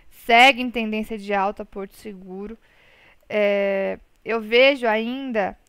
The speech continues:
apesar de uma realizaçãozinha que fez no final da semana passada, eu vejo ainda a perspectiva de continuidade dessa alta aqui pro papel. Tem também uma bandeira, que é um, um padrão gráfico que indica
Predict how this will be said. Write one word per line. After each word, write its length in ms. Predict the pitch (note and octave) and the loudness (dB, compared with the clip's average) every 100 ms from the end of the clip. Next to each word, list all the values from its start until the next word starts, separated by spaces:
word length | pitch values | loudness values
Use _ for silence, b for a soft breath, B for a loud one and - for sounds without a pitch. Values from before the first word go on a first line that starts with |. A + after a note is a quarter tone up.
| _ | _
apesar 420 | A3 A3+ A3 A#3 | -10 -4 0 0
de 100 | A#3 | 0
uma 80 | A#3+ | -4
realizaçãozinha 760 | A#3+ G#3 A3 - A3 G#3+ G#3+ | -4 -4 -6 -6 -8 -8 -10
que 100 | G#3 | -10
fez 300 | - G#3 G3+ | -10 -4 -4
no 60 | G#3+ | -6
final 240 | A3 G#3 | -10 -8
da 80 | G3+ | -8
semana 340 | G3+ G#3 G3+ G3+ | -10 -10 -10 -8
passada, 420 | G3+ - F#3+ G3 | -10 -6 -8 -8
eu 60 | |
vejo 360 | F#3+ G#3+ A#3+ A3 | -8 -6 -6 -4
ainda 220 | G#3 G#3 | -6 -6
a 20 | |
perspectiva 580 | G#3 G#3 - G#3+ - G3+ | -10 -12 -10 -12 -10 -12
de 140 | G3+ G#3+ | -12 -14
continuidade 880 | - B3 C4+ D4 - A#3+ G#3+ A3 | -4 -4 -4 -12 -14 -2 -2 -2
dessa 280 | G3 G3+ - | -6 -10 -6
alta 300 | F3+ F#3+ - | -4 -4 -8
aqui 100 | G3 | -18
pro 140 | F#3+ F#3 | -18 -16
papel. 480 | F3+ - F3+ G3+ b b b b b - - | -16 -10 -8 -8 b b b b b -12 -2
Tem 200 | B3 B3+ | 0 0
também 320 | B3+ A3+ A3+ | -4 -4 -4
uma 160 | A3+ | -2
bandeira, 680 | A3 A#3+ A#3+ G#3 A3 B3+ C#4+ C#4+ b b b b | -2 -2 -2 2 6 6 4 -4 b b b b
que 100 | - | -2
é 80 | A#3+ | 0
um, 240 | A#3+ A#3 G#3+ _ - | 0 -6 -18 _ -20
um 80 | |
padrão 480 | A3 A#3 G#3+ A#3 A3+ | -6 -4 -2 -2 -4
gráfico 400 | A3 G#3 G3+ - | -4 -4 -4 -8
que 120 | A3 | -14
indica 540 | A#3+ A3+ A3+ A3+ - | -12 -10 -10 -10 -10